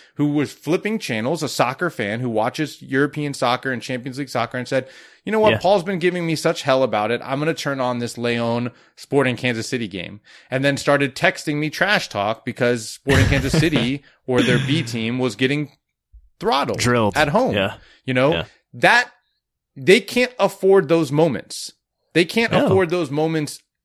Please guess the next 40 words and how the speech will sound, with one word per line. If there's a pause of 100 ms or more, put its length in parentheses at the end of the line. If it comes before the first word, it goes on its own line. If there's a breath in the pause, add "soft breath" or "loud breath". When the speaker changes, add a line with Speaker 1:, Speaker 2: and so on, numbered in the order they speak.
(380)
Speaker 1:
in
the
first
year
of
the
tournament.
Speaker 2:
No,
exactly.
That's
what
I'm
saying.
You,
like,
if
you,
if
this
tournament
is
gonna
give
you
value,
not
just,
like,
take
the
World
Cup
out
of
it. (260 loud breath)
You
need
to
be
good